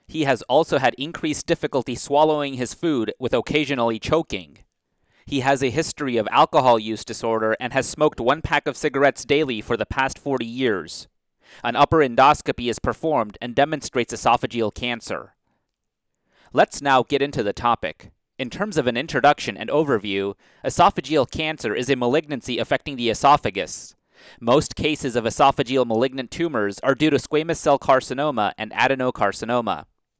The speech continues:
In terms of the epidemiology and incidence, adenocarcinoma is more common than squamous cell carcinoma in Western countries. Adenocarcinoma accounts for greater than sixty percent of all esophageal cancers in the United States.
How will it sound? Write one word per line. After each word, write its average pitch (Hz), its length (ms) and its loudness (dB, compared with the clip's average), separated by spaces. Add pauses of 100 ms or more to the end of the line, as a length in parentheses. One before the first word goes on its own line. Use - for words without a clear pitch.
(560)
In 117 120 -10
terms 139 280 -8
of 123 80 -2
the 117 100 -4
epidemiology 117 960 -2
and 104 100 -14
incidence, 107 580 -4 (220)
adenocarcinoma 143 1040 0
is 107 160 -10
more 139 220 -4
common 147 400 -2
than 110 160 -8
squamous 151 380 -4
cell 107 200 2
carcinoma 107 720 -2
in 110 140 -10
Western 123 340 -2
countries. 110 680 -4 (640)
Adenocarcinoma 131 960 0
accounts 120 360 -6
for 113 140 -8
greater 135 320 0
than 117 120 -6
sixty - 340 -8
percent 135 360 -4
of 110 120 -4
all 135 220 4
esophageal 127 640 0
cancers 143 500 -6
in 117 80 -8
the 117 80 -8
United 113 440 -4
States. - 560 -4